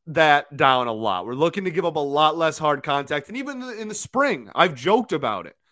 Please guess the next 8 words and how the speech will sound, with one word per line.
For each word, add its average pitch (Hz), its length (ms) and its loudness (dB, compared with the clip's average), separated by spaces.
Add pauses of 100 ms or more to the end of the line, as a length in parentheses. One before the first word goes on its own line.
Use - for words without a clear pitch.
(200)
right? 185 320 2
In 220 200 -2
his 220 200 -6
spring 220 320 -6
training 208 400 -4
outings, 160 600 0 (280)
he's 175 220 -4
getting 180 440 4